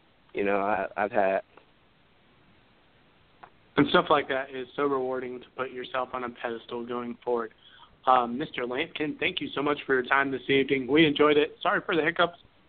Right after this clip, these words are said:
Speaker 2: Um, the
Speaker 1: No problem.
Speaker 2: web-, website crashed. I will send you a link on this.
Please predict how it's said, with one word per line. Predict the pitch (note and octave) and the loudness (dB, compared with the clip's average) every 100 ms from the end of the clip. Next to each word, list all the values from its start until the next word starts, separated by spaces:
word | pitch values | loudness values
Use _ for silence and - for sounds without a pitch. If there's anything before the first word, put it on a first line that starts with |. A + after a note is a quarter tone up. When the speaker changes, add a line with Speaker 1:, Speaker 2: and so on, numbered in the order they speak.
| - | -4
Speaker 2:
Um, | A#2+ A#2+ A#2+ | -2 -2 -4
the | B2 A#2+ A#2 | -4 -2 10
Speaker 1:
No | B2+ | 10
problem. | A#2 B2 A2+ G#2+ | 10 8 4 4
Speaker 2:
web-, | C3+ B2 _ _ _ _ _ _ _ _ _ _ - | 2 0 _ _ _ _ _ _ _ _ _ _ 2
website | F3 F3 E3 | 2 0 -4
crashed. | - D3+ D3+ D3+ - - | -4 -4 -4 -6 -12 -8
I | E3+ | -8
will | F3 - | -8 -8
send | E3+ | -6
you | D#3+ D3+ | -6 -6
a | |
link | D#3 D#3 | -8 -4
on | D#3 | -4
this. | D#3 | -4